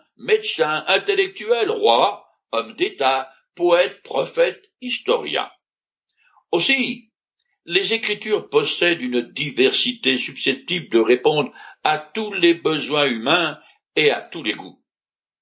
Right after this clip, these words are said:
On trouve en elles tous les genres littéraires, historiques, juridiques,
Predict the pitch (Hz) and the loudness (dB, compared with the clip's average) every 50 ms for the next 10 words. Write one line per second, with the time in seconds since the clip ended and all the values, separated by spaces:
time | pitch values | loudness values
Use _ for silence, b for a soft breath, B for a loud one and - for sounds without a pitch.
0 | _ _ _ _ _ _ _ - 76 76 - 92 95 101 123 139 151 170 180 160 | _ _ _ _ _ _ _ -20 -18 -16 -12 -6 -2 0 2 4 4 4 2 2
1 | 101 - - _ _ _ _ _ _ _ _ _ _ _ - 233 240 240 226 208 | -2 -8 -12 _ _ _ _ _ _ _ _ _ _ _ -8 -6 -6 -4 -4 -2
2 | 156 113 104 104 - - 107 101 101 110 120 120 92 87 - - 143 165 - - | 0 0 0 0 0 0 0 0 0 -2 -4 -8 -12 -10 -4 -2 0 0 0 0
3 | - 90 87 82 - - - b b b b b b _ - 139 - - - 151 | 0 2 2 0 -2 -6 -12 b b b b b b _ -2 0 0 2 2 2
4 | 170 - - - 92 101 - - - - - - - 151 170 - 87 95 110 110 | 2 2 0 -8 -10 -10 -8 -8 -8 -8 -8 -6 -6 -6 -6 -8 -10 -12 -12 -12
5 | - - - | -8 -4 0